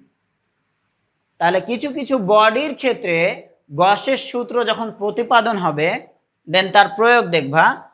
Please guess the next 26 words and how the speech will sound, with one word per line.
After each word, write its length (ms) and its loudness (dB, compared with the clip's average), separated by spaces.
তখন 240 -6
দেখবা 260 4
যে 120 -4
তার 200 4
প্রাবল্য 340 4
দেখছো 200 -6
epsilon 400 0
নট 140 2
ভাগ, 220 6
সরি, 240 0
সিগমা 300 0
ভাগ 180 4
epsilon 420 -16
নট। 120 -20
কই 200 0
থেকে 220 0
আসবে 260 -2
বুঝতে 200 -4
পেরেছো 300 -2
তো? 60 0
এই 80 -4
যে 60 -6
এই 80 -2
জায়গা 240 2
থেকে 200 -10
আসবে। 220 -20